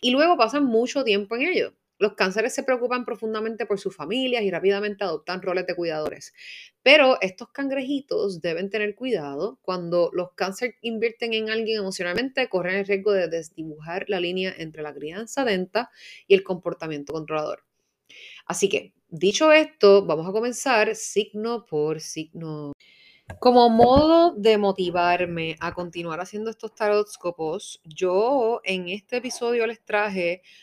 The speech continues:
una interpretación mucho más personal que tiene que ver con cosas que salgan de mi conocimiento como tarotista. Ya llevo un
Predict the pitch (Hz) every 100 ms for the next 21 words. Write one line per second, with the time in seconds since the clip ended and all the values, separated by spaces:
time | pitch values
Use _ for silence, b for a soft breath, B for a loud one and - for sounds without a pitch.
0 | b - 202 208 226 233 - 247 240 240
1 | 226 190 185 185 202 214 220 - 214 208
2 | 214 214 208 165 170 185 185 180 208 214
3 | 226 226 196 180 175 190 - 208 208 202
4 | 202 202 185 175 175 185 262 - 233 208
5 | 196 180 170 175 208 202 180 165 160 156
6 | 196 _ 262 277 196 170 175 202 185